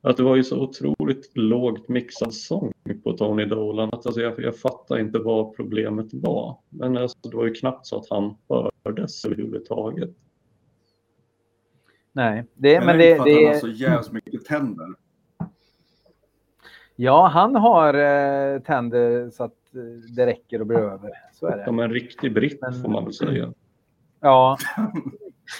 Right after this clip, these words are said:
Speaker 2: Alltså, man, man, eh, jag kräver ju, eh, verkligen D N A-test om någon har okej tänder och säger att de är ifrån Bristol, liksom. Det, ja.
Speaker 3: Han har ju
Speaker 2: Eh.
Speaker 3: guldmedalj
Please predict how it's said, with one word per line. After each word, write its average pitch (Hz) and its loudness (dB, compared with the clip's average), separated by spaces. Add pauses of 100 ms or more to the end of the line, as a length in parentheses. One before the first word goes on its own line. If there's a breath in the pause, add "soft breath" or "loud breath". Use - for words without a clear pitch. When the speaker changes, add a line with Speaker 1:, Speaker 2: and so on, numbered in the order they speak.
(120)
Speaker 2:
Alltså, 143 4
man, 160 4 (120)
man, 151 4
eh, 151 2
jag 147 4
kräver 139 2
ju, 139 2
eh, 135 0
verkligen 127 0
D 127 4
N 123 4
A-test 131 0
om 123 -6
någon 117 -4
har 107 -2 (180)
okej 117 -2
tänder 110 0
och 117 -2
säger 107 -2
att 101 -8
de 110 -6
är 104 -6
ifrån 104 -10 (180)
Bristol, 113 -8
liksom. 101 -18 (260)
Det, 107 -8
ja. 127 -2 (1120)
Speaker 3:
Han 151 4
har 135 6
ju 123 0
Speaker 2:
Eh. 113 -2
Speaker 3:
guldmedalj 120 0